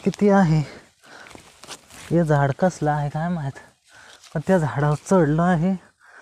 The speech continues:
आणि आता हे उंबरं बघा, मस्तपैकी पिकलेलं आहे. हे बघा, उंबराचं झाड आहे.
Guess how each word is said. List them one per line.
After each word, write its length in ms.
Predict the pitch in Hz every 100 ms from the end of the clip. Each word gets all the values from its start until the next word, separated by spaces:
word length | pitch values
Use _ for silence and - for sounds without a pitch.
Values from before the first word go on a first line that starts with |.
| - - _
आणि 160 | 151 156
आता 440 | 160 - 165 165 147 - - _ _ - - - _ _
हे 160 | 120 135
उंबरं 420 | 143 160 156 156
बघा, 280 | 160 175 143 - - - - _ _ _ - - _ - - - 151
मस्तपैकी 760 | 165 - 147 147 135 - 151 113 - _ - - - - -
पिकलेलं 460 | 170 - 160 165 175
आहे. 180 | 175 135
हे 140 | 147
बघा, 240 | 156 156
उंबराचं 580 | 139 139 143 143 143 151
झाड 280 | 127 120 117
आहे. 340 | 123 117 104